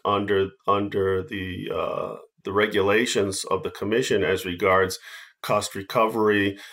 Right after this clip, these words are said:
uh, rates of return, um, you know, special treatment, um, for abandonment and other things that,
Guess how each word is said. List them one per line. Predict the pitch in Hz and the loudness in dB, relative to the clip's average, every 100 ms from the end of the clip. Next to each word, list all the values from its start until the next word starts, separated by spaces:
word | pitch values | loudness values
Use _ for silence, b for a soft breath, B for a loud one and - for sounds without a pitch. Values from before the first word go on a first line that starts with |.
| B | B
uh, | 90 87 85 85 | 0 2 2 2
rates | 95 107 104 | 0 0 0
of | 95 | -4
return, | 92 90 - - 117 113 107 104 101 98 B B - | -4 -4 -4 2 4 6 6 4 2 -2 B B -2
um, | 92 90 85 92 92 98 98 98 | 2 2 2 0 -4 -8 -10 -10
you | 110 110 | -4 0
know, | 98 92 90 85 - | 2 2 2 -2 -8
special | - - 120 117 110 | -10 -2 0 2 0
treatment, | - 120 - 101 98 - - | 0 -4 -2 -2 -2 -8 -2
um, | 98 92 90 90 - | 2 4 4 0 -4
for | - 101 95 | -2 2 4
abandonment | - 95 104 110 107 104 104 101 104 | 2 2 2 2 0 0 0 0 0
and | 98 | 0
other | 101 98 | 2 0
things | - 110 104 95 B B B B | 2 2 2 0 B B B B
that, | 147 123 113 | 0 2 2